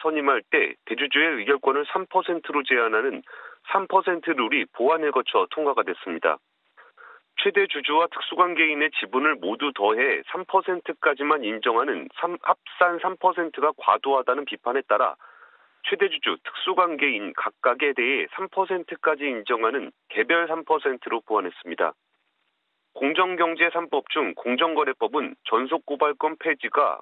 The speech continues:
고소고발 남발에 대한 우려로 빠지고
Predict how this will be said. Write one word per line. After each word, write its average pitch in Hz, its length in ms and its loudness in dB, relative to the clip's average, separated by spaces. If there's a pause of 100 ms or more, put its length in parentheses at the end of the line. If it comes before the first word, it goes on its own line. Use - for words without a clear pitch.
고소고발 139 560 -2
남발에 127 460 0
대한 131 240 0
우려로 120 400 -2
빠지고 107 500 -2